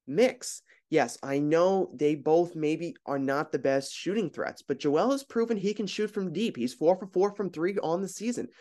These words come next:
Now, yes, he will miss eventually, but I'm enjoying his hundred percent. He's the best three-point shooter in the nation.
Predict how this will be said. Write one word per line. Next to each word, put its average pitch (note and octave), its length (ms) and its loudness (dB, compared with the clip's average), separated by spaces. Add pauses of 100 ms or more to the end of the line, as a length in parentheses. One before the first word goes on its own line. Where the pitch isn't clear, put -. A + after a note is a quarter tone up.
(540)
Now, C#3 180 -2
yes, D3+ 480 0
he F3+ 160 0
will G3 220 8
miss A3+ 260 4
eventually, E3 560 2 (300)
but E3+ 100 2
I'm A3+ 100 4
enjoying G#3+ 400 2
his G3+ 140 -2
hundred G3+ 320 -4
percent. G3 440 0 (260)
He's F#3+ 140 -6
the G#3 80 4
best G#3+ 420 2
three-point G3 460 0
shooter G#3+ 260 4
in G#3+ 80 2
the G#3+ 80 2
nation. A#3+ 460 2